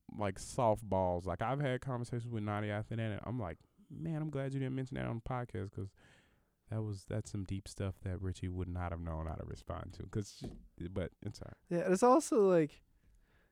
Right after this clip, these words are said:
Speaker 2: when we're on this and we're having these debates, like,
Speaker 1: It's
Speaker 2: you, we have to, like, we don't want awkward silence.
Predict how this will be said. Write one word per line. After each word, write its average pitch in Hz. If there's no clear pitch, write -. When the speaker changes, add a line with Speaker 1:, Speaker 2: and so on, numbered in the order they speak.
Speaker 2:
when 165
we're 190
on 151
this 180
and 156
we're 139
having 143
these 165
debates, 160
like, 143
Speaker 1:
It's -
Speaker 2:
you, 214
we 180
have 170
to, 185
like, 143
we 151
don't 151
want 151
awkward 143
silence. 147